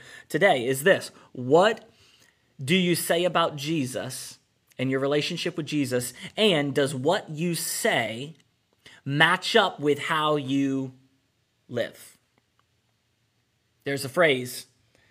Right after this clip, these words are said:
you gotta walk the talk, <laughs> and it's true. <clears throat> It is so true, and that's what John is getting at here. He's saying, "Be careful what you say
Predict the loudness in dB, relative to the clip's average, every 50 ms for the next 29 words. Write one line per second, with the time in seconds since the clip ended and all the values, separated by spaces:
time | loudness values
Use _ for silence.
0 | _ _ _ -8 -2 0 2 2 2 2 0 -2 -8 -18 -20 -20 -20 _ _ _
1 | -12 -6 0 2 4 4 4 2 0 -8 -6 -2 0 0 0 -2 -4 -10 -18 -20
2 | -20 _ _ _ _ _ _ _ _ -4 0 0 2 2 2 0 0 -4 0 4
3 | 6 6 6 4 2 -2 -12 -20 -20 -20 -20 -20 -20 -20 -20 _ _ 6 8 8
4 | 8 6 6 6 4 4 4 4 0 0 2 4 4 4 4 2 2 4 4 4
5 | 4 2 -2 -2 -2 -2 -4 -6 -6 -4 -4 -2 -2 -2 -2 -2 -4 -6 -10 -18
6 | -10 -4 -4 -4 -2 -2 -2 -2 -2 -2 -4 -4 -4 -4 -4 -4 -6 -6 -4 -2
7 | -2 -2 -2 -4 -6 -8 -6 -4 -2 -2 -2 -2 -6 -8 -8 -2 -2 -2 -2 -2
8 | -4 -4 -4 -4 -4 -6 -8 -6 -6 -6 -6 -6 -8